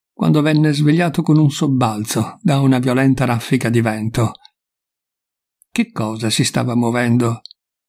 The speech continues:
Sembravano passi. Tese le orecchie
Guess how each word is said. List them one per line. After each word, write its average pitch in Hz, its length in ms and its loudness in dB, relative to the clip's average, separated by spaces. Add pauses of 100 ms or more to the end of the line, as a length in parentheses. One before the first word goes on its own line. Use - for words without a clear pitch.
Sembravano 117 600 -2
passi. 113 520 -2 (800)
Tese 180 300 0
le 156 80 2
orecchie 107 720 -4